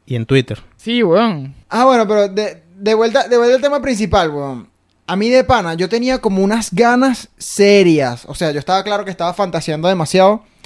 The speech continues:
Speaker 3: Pero yo quería, weón, que por lo menos por un mes no tuviéramos ni WhatsApp ni Instagram, weón.
Speaker 2: A mí lo único que me preocupaba, honestamente, era WhatsApp. Porque de pana, o sea,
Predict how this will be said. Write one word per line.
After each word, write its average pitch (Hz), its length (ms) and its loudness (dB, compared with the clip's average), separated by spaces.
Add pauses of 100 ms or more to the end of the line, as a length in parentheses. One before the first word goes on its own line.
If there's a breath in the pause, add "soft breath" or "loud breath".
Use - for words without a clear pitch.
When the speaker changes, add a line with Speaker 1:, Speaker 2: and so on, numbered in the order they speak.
(720 soft breath)
Speaker 3:
Pero 175 180 4
yo 175 160 2
quería, 233 380 4
weón, 220 280 2
que 202 120 -2
por 190 140 -4
lo 220 60 2
menos 202 240 0
por 185 200 4
un 196 160 4
mes 262 420 2
no 185 220 -2
tuviéramos 226 460 2
ni 214 100 0
WhatsApp 202 500 2 (1800)
ni 190 200 4
Instagram, 127 460 -4
weón. 123 340 -8 (240)
Speaker 2:
A 180 100 -14
mí 214 100 -6
lo 254 80 0
único 320 160 0
que 302 80 2
me 262 100 2
preocupaba, 208 400 2
honestamente, 233 480 -2
era 226 80 -2
WhatsApp. 170 320 -4 (580)
Porque 165 200 -2
de 147 60 -2
pana, 175 580 -2
o 139 40 -20
sea, 156 320 -2